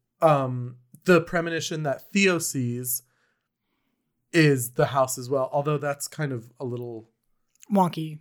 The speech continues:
Speaker 1: wonky.
Speaker 2: Yeah.
Speaker 1: Um, but that said, that was my big question here, was why Nell would tell him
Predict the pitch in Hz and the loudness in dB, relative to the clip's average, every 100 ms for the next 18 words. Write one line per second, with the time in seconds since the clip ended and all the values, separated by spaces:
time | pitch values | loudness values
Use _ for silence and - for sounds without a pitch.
0 | _ - 135 123 120 107 110 190 175 170 | _ 0 2 2 -4 -10 -6 -4 -4 -8
1 | _ _ _ 165 151 139 131 127 _ _ | _ _ _ 6 6 2 -6 -14 _ _
2 | _ _ _ _ _ _ _ _ - _ | _ _ _ _ _ _ _ _ -20 _
3 | 180 180 190 190 - 165 151 - 151 175 | 4 8 6 6 -2 0 -2 -8 0 6
4 | 180 233 185 175 165 135 - 139 - 147 | 8 6 0 -2 -2 -4 -4 -6 -4 -4
5 | 135 - 139 131 131 123 123 117 117 123 | -4 -6 -8 -6 -6 -6 -8 -10 -2 0
6 | 131 127 123 123 123 123 117 110 - 127 | 0 -6 -10 -6 -4 -4 -8 -10 -8 -6
7 | 117 113 120 107 110 | -6 -6 -10 -10 -18